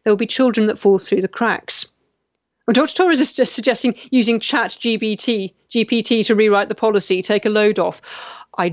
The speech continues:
dare you to do that, Jacqueline, see if anybody notices. That'll teach them. I think, Maggie, that is such an important point. And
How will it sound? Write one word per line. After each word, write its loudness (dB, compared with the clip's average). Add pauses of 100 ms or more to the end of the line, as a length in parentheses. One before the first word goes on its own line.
(140)
dare 0
you -2
to -8
do 0
that, -2
Jacqueline, -2
see 2
if -2
anybody 0
notices. 0 (840)
That'll -2
teach -6
them. 0 (520)
I 0
think, 2
Maggie, -2
that 0
is -6
such -4
an -2
important -2
point. 0 (460)
And 0